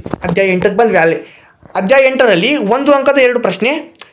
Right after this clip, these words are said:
ಎರಡು ಅಂಕದ ಎರಡು ಪ್ರಶ್ನೆ, ಹತ್ತು ಅಂಕದ ಒಂದು ಪ್ರಶ್ನೆ. ಓಕೆ, ಒಂದು ಅಂಕದ ಪ್ರಶ್ನೆಗಳು. ಅಂತಾರಾಷ್ಟ್ರೀಯ ಸಂಬಂಧ ಎಂದರೇನು? ಜೀನ್, ಜೀನ್ ಬೌಡಿನ್‌ರವರ ಕೃತಿಯನ್ನ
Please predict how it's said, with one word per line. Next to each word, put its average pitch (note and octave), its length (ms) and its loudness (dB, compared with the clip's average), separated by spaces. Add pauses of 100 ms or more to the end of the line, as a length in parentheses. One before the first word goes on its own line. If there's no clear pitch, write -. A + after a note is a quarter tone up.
ಎರಡು A#3+ 320 4
ಅಂಕದ A#3+ 240 2
ಎರಡು A3 220 2
ಪ್ರಶ್ನೆ, F3+ 300 -2
ಹತ್ತು F#3+ 320 -6
ಅಂಕದ F3+ 200 -2
ಒಂದು D#3 220 0
ಪ್ರಶ್ನೆ. - 420 -12
ಓಕೆ, F3+ 320 -6 (680)
ಒಂದು C4 300 0
ಅಂಕದ C4+ 260 0 (1000)
ಪ್ರಶ್ನೆಗಳು. G#3 420 0
ಅಂತಾರಾಷ್ಟ್ರೀಯ B3 540 -2
ಸಂಬಂಧ A#3+ 320 0
ಎಂದರೇನು? A#3 560 0
ಜೀನ್, D4 360 -2 (140)
ಜೀನ್ C#4+ 420 0
ಬೌಡಿನ್‌ರವರ G3+ 640 2 (340)
ಕೃತಿಯನ್ನ A#3 520 0